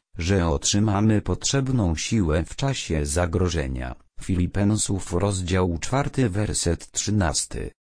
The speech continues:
Taka postawa wobec zła jest najlepszą z punktu widzenia wykorzystania jej przez wyższe pierwszorzędne łaski w ich współdziałaniu i wzajemnym połączeniu.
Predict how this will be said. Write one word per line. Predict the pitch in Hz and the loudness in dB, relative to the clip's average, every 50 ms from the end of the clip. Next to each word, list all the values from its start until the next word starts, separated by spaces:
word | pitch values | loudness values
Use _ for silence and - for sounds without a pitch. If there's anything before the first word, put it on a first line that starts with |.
| _ _ - | _ _ -2
Taka | - 120 120 - 85 76 69 - | -2 -2 0 0 0 0 0 -2
postawa | - 85 - - - - 110 95 80 85 87 90 | -4 -4 -4 -4 -4 -2 -2 0 2 2 2 2
wobec | 85 90 85 82 78 76 78 71 67 | 2 2 2 2 2 0 0 -2 -2
zła | 73 73 80 90 101 120 131 131 | -4 -4 -2 0 0 2 2 2
jest | 120 113 113 107 - - - - | 2 2 0 0 -2 -4 -4 -2
najlepszą | 95 90 82 85 87 92 95 90 - - - 82 78 85 | 0 0 2 2 2 2 0 0 -2 -2 -2 0 0 0
z | 92 - | -2 -2
punktu | - - 147 147 135 - - 98 87 80 | 0 2 2 2 2 2 0 0 0 0
widzenia | 73 78 82 73 78 92 92 87 78 73 73 78 | 0 -2 -4 -2 0 0 2 2 2 2 0 0
wykorzystania | 85 101 104 - 107 104 87 85 80 - - - 139 135 113 90 95 110 110 | 0 0 0 0 0 0 0 0 -2 -2 -2 -2 -2 0 2 2 2 2 2
jej | 98 87 87 90 92 82 | 2 2 2 0 0 0
przez | 73 - - - 78 69 71 78 | -2 -4 -4 -4 -4 -2 -2 -2
wyższe | 78 73 71 - - - - 87 82 | -2 -2 0 0 -2 -2 0 -2 -2
pierwszorzędne | - - 92 85 80 - - - - 90 78 85 92 90 95 90 - - 110 92 80 | -2 -2 -2 -2 -2 -2 -4 -2 -2 0 0 2 2 2 2 0 0 0 2 2 4
łaski | 76 87 107 127 120 - - - 101 101 98 | 4 2 2 0 0 -4 -4 -4 -2 -2 -2
w | 92 - - - | -4 -6 -4 -2
ich | - 139 - - - - | -2 -2 -2 -4 -8 -8
współdziałaniu | - - - - - 92 87 87 76 78 85 78 78 87 98 101 104 98 80 78 76 73 | -8 -8 -6 -4 -2 -2 -2 -2 0 0 2 2 2 2 2 2 2 4 2 2 0 0
i | - 80 90 87 78 | -2 -2 -4 -2 -2
wzajemnym | 71 76 80 92 98 107 113 120 123 123 120 120 117 107 101 - | -2 0 0 0 0 2 2 2 2 2 2 2 2 2 0 0
połączeniu. | - 120 107 92 101 123 131 120 - - - 76 62 60 55 52 - - | 0 0 2 2 2 2 2 0 -2 -2 -2 -2 -2 -4 -6 -8 -10 -12